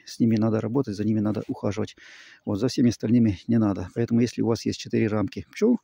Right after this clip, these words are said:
за них можете не беспокоиться, они, в принципе, полноценные. Не сильные, но они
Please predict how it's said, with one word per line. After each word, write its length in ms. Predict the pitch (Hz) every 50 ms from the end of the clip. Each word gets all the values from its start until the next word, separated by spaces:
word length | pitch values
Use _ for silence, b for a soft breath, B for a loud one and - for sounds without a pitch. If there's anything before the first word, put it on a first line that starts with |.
| B B B B B B B B
за 200 | - - 113 151
них 180 | 156 147 - -
можете 260 | 127 123 110 - -
не 80 | 107 101
беспокоиться, 520 | 95 107 - - 131 - 202 160 - -
они, 200 | 117 117 139 120
в 100 | 107 _
принципе, 340 | _ - 135 135 - - 120
полноценные. 720 | - - 120 113 107 104 - - 107 98 95 92 92 90 98
Не 120 | 147 151
сильные, 400 | 143 - - 240 214 143 120 117
но 240 | 113 - - 156 -
они 260 | 131 127 131 120 98